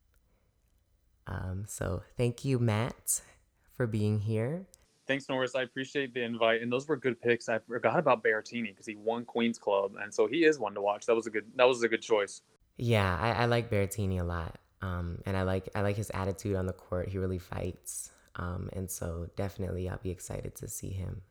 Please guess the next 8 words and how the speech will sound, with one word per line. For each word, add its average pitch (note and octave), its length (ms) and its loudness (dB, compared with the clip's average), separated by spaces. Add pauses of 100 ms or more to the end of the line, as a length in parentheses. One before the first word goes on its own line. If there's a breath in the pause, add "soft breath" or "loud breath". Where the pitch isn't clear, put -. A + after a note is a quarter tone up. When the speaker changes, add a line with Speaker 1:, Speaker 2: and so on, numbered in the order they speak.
(120)
Speaker 1:
uh, - 160 -8
at - 80 -10
Wimbledon. F#2 400 -4 (1040)
So - 240 -10
yeah, A2+ 300 -6 (160)
thank C#3 340 -2
you, C#3+ 180 0
and C3 240 0